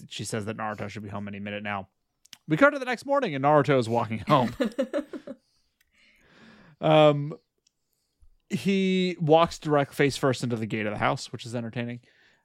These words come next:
Speaker 1: Um, and Boruto's at the door, and he says, "Oh, you're home. Uh, I'm, it's the morning, so I'm gonna go train. Bye." And Naruto's like, "But it's parents, it's family day. We're supposed to hang, hang out." He's, uh, he's like, "Well, Himawari's inside. You can hang out with her." Um,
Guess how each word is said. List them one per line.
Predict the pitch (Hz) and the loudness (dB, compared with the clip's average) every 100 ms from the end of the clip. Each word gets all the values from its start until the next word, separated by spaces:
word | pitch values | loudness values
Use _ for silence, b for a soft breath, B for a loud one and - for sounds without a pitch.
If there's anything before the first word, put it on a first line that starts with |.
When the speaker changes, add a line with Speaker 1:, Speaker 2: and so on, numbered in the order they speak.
| - | -10
Speaker 1:
Um, | 127 120 113 110 - _ _ _ _ _ _ _ _ | -4 -2 -4 -8 -12 _ _ _ _ _ _ _ _
and | 143 139 139 139 - - | 0 2 2 0 -10 -6
Boruto's | 147 160 156 160 135 | 2 6 6 6 4
at | 120 | 2
the | - | -2
door, | 110 101 101 | -6 -6 -8
and | 110 | -6
he | |
says, | 107 127 | -4 0
"Oh, | 370 214 | 4 4
you're | 135 156 | 4 2
home. | 220 156 107 110 | 4 2 0 -8
Uh, | - 143 143 - | -2 2 2 4
I'm, | 214 226 185 165 - _ | 2 2 -4 -10 -16 _
it's | - 170 - | -4 -2 -2
the | 180 | -2
morning, | 165 156 156 | 4 4 4
so | 131 | 2
I'm | 156 | 2
gonna | 143 | 4
go | 135 | 0
train. | 123 135 113 | 0 0 -2
Bye." | 113 98 _ _ _ _ _ _ _ _ | -4 -6 _ _ _ _ _ _ _ _
And | - 135 | -6 0
Naruto's | 139 139 131 | 2 2 -2
like, | 135 | -2
"But | 175 | -4
it's | 175 - _ _ - | -6 -12 _ _ -4
parents, | 214 330 294 | -2 -2 -6
it's | 135 - | -12 -6
family | 240 339 | -4 -4
day. | 120 95 - | -6 -10 -14
We're | 135 | -10
supposed | 135 202 185 | -8 -8 -4
to | |
hang, | 190 190 - | -4 -4 -6
hang | 165 185 | -6 -4
out." | 180 | -4
He's, | 175 175 | -4 -4
uh, | 180 180 | -4 -4
he's | 160 143 | -4 -4
like, | 160 | -2
"Well, | 147 156 | 0 0
Himawari's | 190 185 147 123 | 2 4 4 2
inside. | 107 104 - _ _ b b b b _ | -2 -10 -16 _ _ b b b b _
You | 143 | -2
can | 131 | 2
hang | 131 | 2
out | 98 | 0
with | 98 | -6
her." | - _ _ _ _ _ - | -16 _ _ _ _ _ -6
Um, | 120 117 110 107 | -2 -2 -4 -8